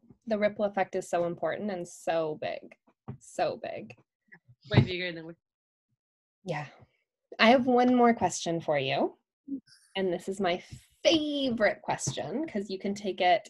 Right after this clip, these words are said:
Speaker 1: in literally any direction you want. It doesn't have to relate to anything we've talked about so far. It can be completely out of left field, anything. But
Speaker 2: Yeah,
Speaker 1: think about the
Speaker 2: anything.
Speaker 1: world as it is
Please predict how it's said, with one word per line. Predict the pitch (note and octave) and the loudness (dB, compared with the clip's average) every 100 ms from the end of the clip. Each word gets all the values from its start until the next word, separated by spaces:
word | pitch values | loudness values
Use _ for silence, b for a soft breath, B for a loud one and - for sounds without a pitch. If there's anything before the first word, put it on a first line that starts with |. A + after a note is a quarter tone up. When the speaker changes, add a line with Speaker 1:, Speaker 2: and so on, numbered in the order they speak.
| - | -8
Speaker 1:
in | F3 F3 | -6 -2
literally | F3 F3 F3 E3+ - | 0 0 -2 -6 -4
any | F#3+ G#3+ | 0 0
direction | G#3+ F3 F3 G3+ F#3 | 2 0 -2 -4 -4
you | F3+ | 0
want. | C#3+ F#3 D#4+ - - - | 0 -2 -6 -12 -18 -8
It | F3+ E3+ | -4 -2
doesn't | E3+ E3+ | -2 -4
have | - E3 - | -6 -8 -4
to | E3 | -4
relate | D#3 E3 D#3+ - | -2 -2 -2 -4
to | - E3+ | -6 -4
anything | F3 F3 F3+ | -4 -4 -4
we've | F3 | -6
talked | - E3 - | -6 -6 -4
about | D#3+ - | -6 -6
so | - - | -8 0
far. | A#3+ C4 B3 A#3+ - | 4 6 6 6 4
It | - | -2
can | E3 | -10
be | D#3 | -10
completely | D#3+ D#3 B3+ G#3+ F#3 | -12 -10 -6 0 2
out | D#3 | 2
of | D3 | -2
left | - - - | -4 -8 -6
field, | C4 B3 B3 A#3+ A#3 - _ _ _ _ _ | 2 4 4 4 -2 -8 _ _ _ _ _
anything. | A3 F#3+ E3+ G#2+ E3+ C#4 E4 _ _ _ _ _ - | 4 4 0 -2 -2 -4 -6 _ _ _ _ _ -2
But | A#3 | -2
Speaker 2:
Yeah, | - | -2
Speaker 1:
think | C#4 C4+ | -2 0
about | E4 C#4+ - | 2 2 2
the | C4+ | -2
Speaker 2:
anything. | A3+ | 2
Speaker 1:
world | A3 G#3 G#3 G#3 G#3 G#3 - _ - | 6 8 8 6 2 -4 -14 _ 0
as | G3 | 0
it | G3 | 4
is | F#3 F3+ F3+ | 4 2 0